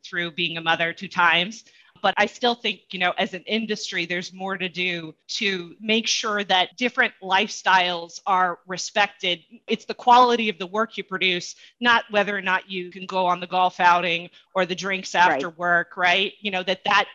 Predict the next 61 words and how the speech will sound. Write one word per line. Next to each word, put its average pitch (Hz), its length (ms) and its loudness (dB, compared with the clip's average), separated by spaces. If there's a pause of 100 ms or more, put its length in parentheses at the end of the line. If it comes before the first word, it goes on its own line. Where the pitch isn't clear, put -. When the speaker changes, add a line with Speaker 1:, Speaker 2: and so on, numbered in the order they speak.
Speaker 1:
ought 196 240 0
not 190 320 0
to 196 100 -12
weigh 180 560 0 (100)
in 220 100 -8
favor 208 400 0
of 180 100 -2
someone 175 520 -4
who 208 120 -6
just 190 200 -6
happens 190 420 2
to 185 60 -14
have 175 280 2
less 165 260 -4
family 175 320 -4
responsibilities. 160 920 -6
So 180 140 -2 (320)
I 226 100 4
still 285 260 0
think 262 280 -4
there's 190 280 -4
some 175 440 -6
work 202 300 0
to 185 120 -6
do 208 500 -2
in 190 140 -6
the 180 40 -8
industry 196 520 -6
as 190 100 -6
a 143 80 -12
whole 180 340 -8
on 220 200 0
that. 233 260 0 (320)
But 214 180 -2
I 190 100 6
would 226 160 0
say 196 120 -2
that's 196 300 0
the 190 160 -6
only 180 440 -6
place 175 320 -4
where 165 400 -2
I've 175 260 2
noticed 175 380 -6
it. 170 140 -2
And 190 120 -2
I 185 80 2
think 247 280 -4
we're 202 80 -8
doing 190 240 -6
a 175 40 -4
lot 175 300 4
better 190 360 2
on 190 180 -2
that 180 200 -2
front 196 220 -6
than 185 140 -6
we 175 80 -8
used 170 340 -8
to, 226 140 -4
but 170 240 0